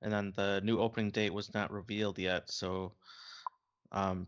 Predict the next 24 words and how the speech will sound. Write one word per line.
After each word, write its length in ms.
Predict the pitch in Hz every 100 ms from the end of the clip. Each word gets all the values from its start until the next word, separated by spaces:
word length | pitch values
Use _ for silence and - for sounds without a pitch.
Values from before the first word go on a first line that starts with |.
| -
pretty 180 | - 107
much 200 | 104 113
Universal 500 | 110 107 110 113 104
Studios 480 | - 110 113 107
in 60 | -
Japan 460 | - - 117 110 107
stated 360 | - 104 101 -
they 320 | 104 98 95 -
wanted 280 | 107 101 104
to 80 |
see 220 | 92 - 104
how 120 | 98
things 340 | - 104 98
will 80 | 98
go 260 | 95 101 101
in 60 |
the 60 | 95
next 360 | 98 98 - -
few 160 | - 104
months. 480 | 98 104 104 - - - - - -
And 60 |
then 100 | 98
once 220 | 98 101
they, 220 | 101 95